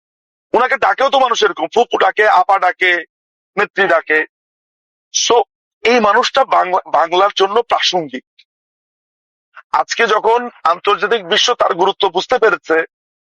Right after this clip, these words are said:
তাকে আনছে, এগুলা কিন্তু আপা এক ধরনের সিম্বল। পৃথিবীর ইতিহাসে, the history of politics-এ এই ধরনের ঘটনা ঘটেছে, সেই রাষ্ট্রপ্রধান আর ব্যাক করতে পারেনি।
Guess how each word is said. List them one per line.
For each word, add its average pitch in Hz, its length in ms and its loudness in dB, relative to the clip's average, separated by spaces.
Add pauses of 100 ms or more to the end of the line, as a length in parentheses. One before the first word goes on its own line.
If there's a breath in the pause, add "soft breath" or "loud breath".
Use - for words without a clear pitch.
(140)
তাকে 185 240 0
আনছে, 185 260 0
এগুলা 208 220 2
কিন্তু 220 180 -4
আপা 180 300 2
এক 175 140 -4
ধরনের 185 180 0
সিম্বল। 165 440 -4 (1040)
পৃথিবীর 339 640 2
ইতিহাসে, 254 680 0 (600)
the 160 100 -2
history - 640 0
of 233 160 2 (200)
politics-এ 254 600 -2 (500)
এই 254 280 0
ধরনের 277 480 2
ঘটনা 254 500 0
ঘটেছে, 226 640 -2 (260 loud breath)
সেই 247 520 0
রাষ্ট্রপ্রধান 233 680 0
আর 220 160 2 (120)
ব্যাক 175 240 0
করতে - 280 0
পারেনি। - 760 -2